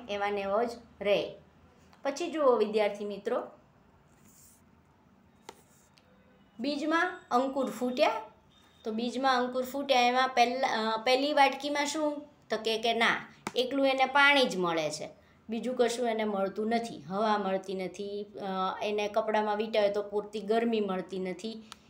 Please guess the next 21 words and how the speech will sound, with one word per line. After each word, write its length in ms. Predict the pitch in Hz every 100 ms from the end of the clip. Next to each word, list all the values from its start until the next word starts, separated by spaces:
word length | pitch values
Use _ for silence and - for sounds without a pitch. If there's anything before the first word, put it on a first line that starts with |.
| -
એટલે 480 | 220 233 233 233 233
એની 220 | 233 277
અંદર 360 | 233 220 220 214
એને 280 | 208 214 214
અંકુર 420 | 202 202 226 226
ફૂટે 580 | 202 180 208 233 269 262
નહીં, 380 | 220 226 160 -
પાણીને 420 | 208 214 226 226
પાણીની 540 | 214 202 208 208 208
અંદર 300 | 202 190 196
રાખીએ 380 | 185 170 - 185
તો, 320 | 175 202 - - _ _ _ _ _
બરાબર? 320 | 254 349 359 359
તો 160 | 233
બીજી 420 | 214 233 247 330
વાટકીની 500 | 320 269 - 277 277
અંદર 180 | 269 277
શું 260 | 269 330 311
છે? 180 | 247 233
અંકુર 440 | 233 240 262 240
ફૂટ્યા? 460 | 247 269 294 311